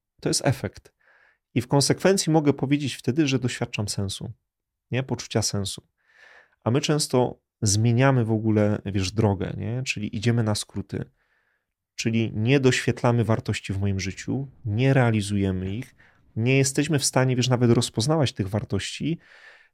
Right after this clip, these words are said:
y, a szukamy efektu, czyli, wiesz, równowagi, satysfakcji, szczęścia. I tu jest ryzyko na przykład też często w uzależnieniach powstawania mechanizmu nałogowego regulowania uczuć i emocji.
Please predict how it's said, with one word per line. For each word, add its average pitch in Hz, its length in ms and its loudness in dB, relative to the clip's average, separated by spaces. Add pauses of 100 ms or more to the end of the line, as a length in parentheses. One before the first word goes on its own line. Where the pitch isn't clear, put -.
y, - 120 2
a - 60 2
szukamy 151 460 2
efektu, - 600 -2 (160)
czyli, 113 240 -4
wiesz, 104 140 2
równowagi, 117 680 2
satysfakcji, - 800 -2
szczęścia. 110 640 -2 (380)
I 117 80 -6
tu - 140 -2
jest 147 200 4
ryzyko 135 420 2
na 131 100 0
przykład - 440 -8
też - 180 -2
często 160 300 -2
w 156 60 -6
uzależnieniach 135 600 0
powstawania 135 560 0
mechanizmu 120 640 0 (540)
nałogowego 123 720 2
regulowania 117 520 0
uczuć 107 380 -8
i 113 40 0
emocji. 98 480 -4